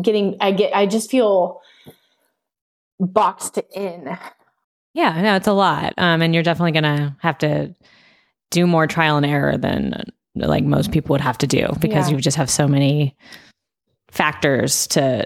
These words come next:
Speaker 2: to manage at one time. But, you know, that doesn't make it impossible.
Speaker 1: Right,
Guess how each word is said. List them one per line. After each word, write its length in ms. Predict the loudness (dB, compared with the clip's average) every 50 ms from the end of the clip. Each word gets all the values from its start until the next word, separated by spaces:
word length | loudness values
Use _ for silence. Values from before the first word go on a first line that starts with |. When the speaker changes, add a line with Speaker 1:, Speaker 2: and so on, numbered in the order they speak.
| -6 -6
Speaker 2:
to 120 | -4 -2 0
manage 520 | 0 2 2 2 2 2 0 0 0 0
at 140 | 0 0 0
one 360 | -2 -2 -4 -4 -6 -6 -8 -8 -4
time. 380 | 0 0 2 2 0 0 0
But, 280 | 0 0 -2 -2 -6 _ _ -20 -18 -16 -16 -16 -18 -20 -20 -20 _ _ -4
you 100 | -2 0
know, 160 | 0 0 -2 -4 -6 -12 -20 -20 -20 _ -2
that 100 | 0 2
doesn't 160 | 2 2 2
make 160 | 2 2 2
it 40 | 2
impossible. 560 | 0 2 2 0 0 0 -2 -4 -4 -4 -6 -8 -10 -4 0
Speaker 1:
Right, 380 | 2 2 2 2 0 -4 -8